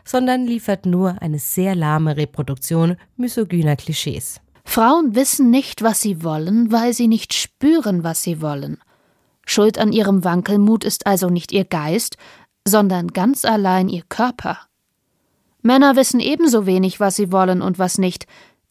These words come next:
Speaker 2: aber zumindest spüren sie es, denn ihr Schweif verrät es ihnen.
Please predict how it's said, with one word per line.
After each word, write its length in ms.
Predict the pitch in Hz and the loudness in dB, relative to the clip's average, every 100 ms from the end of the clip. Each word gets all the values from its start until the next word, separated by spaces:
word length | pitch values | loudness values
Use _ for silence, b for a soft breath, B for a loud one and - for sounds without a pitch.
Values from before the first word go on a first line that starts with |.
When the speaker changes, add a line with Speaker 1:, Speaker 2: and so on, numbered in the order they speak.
| - | -2
Speaker 2:
aber 240 | 190 175 | 0 0
zumindest 720 | - 185 180 240 247 208 - | -2 0 2 2 2 -2 -4
spüren 520 | - - 233 196 175 | -4 0 2 2 0
sie 200 | 175 180 | -4 -6
es, 320 | 185 180 - - _ _ _ - | -6 -6 -6 -12 _ _ _ -2
denn 180 | 190 185 | 0 2
ihr 180 | 175 | 0
Schweif 420 | 165 - 247 208 - | -2 0 0 0 -4
verrät 580 | - 247 254 196 160 | -8 -4 -2 -2 -2
es 140 | 180 - | -6 -6
ihnen. 340 | 180 165 156 | -4 -4 -4